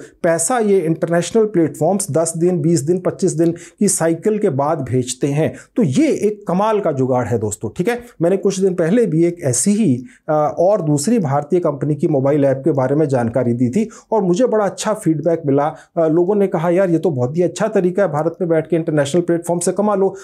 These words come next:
अब इस ऐप के बारे में भी मुझे पता चला तो मैंने सोचा इसके बारे में बता दूं।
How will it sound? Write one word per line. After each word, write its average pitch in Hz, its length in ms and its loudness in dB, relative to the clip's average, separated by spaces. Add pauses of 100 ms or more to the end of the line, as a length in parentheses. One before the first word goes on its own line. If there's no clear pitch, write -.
(140)
अब 233 280 -4
इस - 320 -2
ऐप 160 260 0
के 175 80 2
बारे 131 240 0
में 165 140 2
भी 214 100 0
मुझे 220 220 2
पता 226 240 -2
चला 254 260 0
तो 277 140 0
मैंने 220 200 2
सोचा 233 260 0
इसके 165 320 -2
बारे 147 220 0
में 160 160 0
बता 151 240 0
दूं। 160 140 0